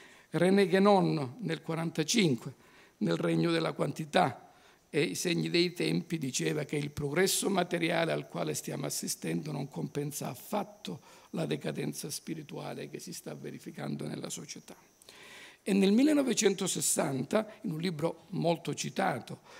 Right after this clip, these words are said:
all'epoca, pubblicato nel sessantaquattro in Italia, libro di Louis Polz e Jacques Berger,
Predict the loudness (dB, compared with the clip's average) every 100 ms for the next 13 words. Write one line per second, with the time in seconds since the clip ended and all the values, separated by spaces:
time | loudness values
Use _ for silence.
0 | -20 _ -6 0 0 0 -8 -6 -6 -4
1 | 0 0 2 0 -2 0 0 -2 -6 -6
2 | 0 0 -2 -6 -4 -4 -4 -6 -6 -6
3 | -8 -14 -20 -20 -8 -2 0 2 0 -4
4 | -14 -16 0 0 6 8 8 6 2 0
5 | 2 0 -2 -4 0 2 6 6